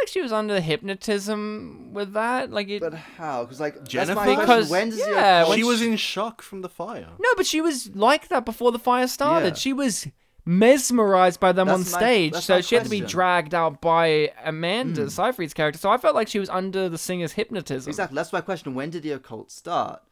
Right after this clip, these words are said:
Speaker 2: I feel
Speaker 3: Mm.
Speaker 2: like they've already been doing this sort of thing.
Speaker 1: Do they have powers, this band, or not?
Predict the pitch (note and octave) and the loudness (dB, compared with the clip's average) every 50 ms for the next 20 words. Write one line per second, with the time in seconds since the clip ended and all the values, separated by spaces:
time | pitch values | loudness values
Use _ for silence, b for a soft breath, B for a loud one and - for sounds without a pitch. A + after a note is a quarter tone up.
0 | _ _ - - A#2 G2+ D#3 C#3+ C#3 C3 B2+ C#3 A#2+ C3+ C#3 C3+ B2+ C3 B2+ B2 | _ _ -12 -12 -8 -6 -4 -4 -4 -6 -8 -8 -8 -8 -8 -8 -8 -8 -10 -10
1 | A2 C3 C#3 D#3+ C#3 A#2 G#2 G2+ - - G#2+ G2 A2+ - - - G#2 G2 - F3 | -8 -8 -10 -10 -10 -12 -14 -16 -16 -16 -16 -16 -16 -16 -18 -18 -18 -16 -8 -4
2 | F#3 C4+ D4 C#4 D#4+ D#4 C#4 C#4 B3+ B3 A#3 A3+ - - C4 - G#3 E3 D3 C#3 | -2 0 2 2 2 2 2 0 -2 -2 -4 -6 -8 -8 -4 -2 -2 0 0 0
3 | C3+ C#3 D3 C#3 - - C#3 - - - D#3+ C#3+ C3+ C#3 C3+ C3 C#3+ C#3+ D#3 F3 | -2 -4 -6 -10 -12 -12 -12 -12 -8 -6 -4 -4 -4 -4 -4 -4 -4 -4 -2 -2
4 | D#3+ C#3 C3+ B2 A#2 B2+ | -2 -2 -2 -4 -8 -14